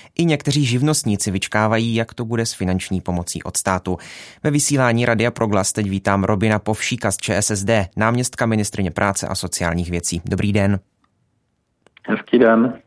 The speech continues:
Speaker 1: Pane náměstku, jedním z těch hlavních nástrojů vlády pro boj s nezaměstnaností má být program Antivirus, který spustilo Ministerstvo práce a sociálních věcí. Můžete zjednodušeně popsat,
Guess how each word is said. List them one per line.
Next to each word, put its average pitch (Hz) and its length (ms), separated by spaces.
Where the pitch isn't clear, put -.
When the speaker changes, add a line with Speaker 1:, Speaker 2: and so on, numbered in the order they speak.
Speaker 1:
Pane 143 160
náměstku, 147 520
jedním 139 360
z - 120
těch 139 140
hlavních 107 420
nástrojů 127 420
vlády 113 320
pro 123 160
boj 117 200
s - 80
nezaměstnaností 107 840
má 107 180
být 107 220
program 101 460
Antivirus, 98 680
který 101 240
spustilo 104 420
Ministerstvo 101 520
práce 95 340
a - 60
sociálních 98 580
věcí. 98 320
Můžete 139 400
zjednodušeně 135 600
popsat, 113 400